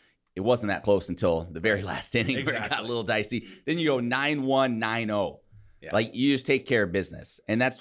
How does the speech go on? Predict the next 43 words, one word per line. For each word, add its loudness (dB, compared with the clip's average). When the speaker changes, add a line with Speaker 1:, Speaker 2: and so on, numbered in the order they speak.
Speaker 1:
that 2
was -2
the -4
story 2
of -2
this -2
season -2
for -6
this -4
team. -4
They, 4
there, 2
there 2
weren't 0
a -2
lot 2
of -6
lulls 0
throughout 0
the -2
year. -4
You -6
had, 0
you -2
mentioned 0
the 0
one 2
last -2
game, 0
but, -2
like, -2
typically, 2
even 2
when 4
you're 4
a 4
really 2
good 2
team, 0
a 4
season 2
the 4
length 0